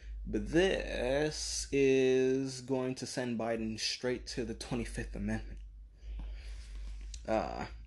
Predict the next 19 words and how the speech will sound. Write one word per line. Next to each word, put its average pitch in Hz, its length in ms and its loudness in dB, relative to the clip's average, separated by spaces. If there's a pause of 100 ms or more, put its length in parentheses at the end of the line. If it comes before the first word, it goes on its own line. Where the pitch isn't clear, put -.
(120)
and 117 360 2
will 117 100 2
probably 113 360 4
result 107 500 2
in 107 80 2
a 104 60 0
lot 113 220 4
of 113 60 -4
these 120 160 -2
people 117 340 -2
getting 107 540 0
removed 170 420 4
from 113 200 -2
their 113 100 0
position 120 720 -4 (920)
in 135 140 4
a 117 40 4
world 110 380 4
where 90 340 0